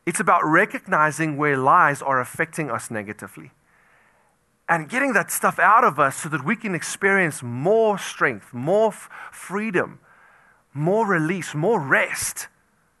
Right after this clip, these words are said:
from our anxiety, from our striving.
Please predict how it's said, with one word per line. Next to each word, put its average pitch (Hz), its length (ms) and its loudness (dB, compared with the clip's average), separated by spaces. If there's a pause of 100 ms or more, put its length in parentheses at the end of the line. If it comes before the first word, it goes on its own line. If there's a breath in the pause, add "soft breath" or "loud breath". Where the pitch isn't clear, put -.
(240)
from 170 220 0
our 170 160 6
anxiety, 156 640 2
from 156 220 -2
our 156 120 6
striving. 165 640 0